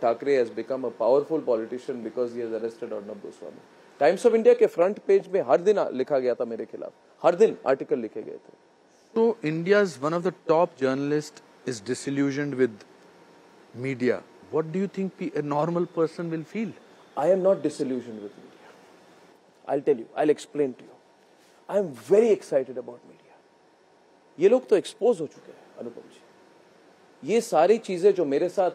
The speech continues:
Speaker 1: हुई हैं, it is the birth of a new journalism in this country।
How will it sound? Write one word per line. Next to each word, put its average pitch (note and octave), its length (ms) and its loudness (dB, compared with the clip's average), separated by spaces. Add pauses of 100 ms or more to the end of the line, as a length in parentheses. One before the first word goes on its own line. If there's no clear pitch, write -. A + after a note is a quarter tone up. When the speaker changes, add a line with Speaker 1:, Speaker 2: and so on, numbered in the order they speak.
Speaker 1:
हुई D#3+ 200 -6
हैं, G#3 180 -2
it F3+ 60 -4
is E3 100 -4
the A#3 100 4
birth G3+ 440 4
of - 200 -4
a D3+ 120 -4
new C3+ 200 -6
journalism D3 460 -4
in B2+ 140 -8
this G#2+ 160 -16
country। - 340 -20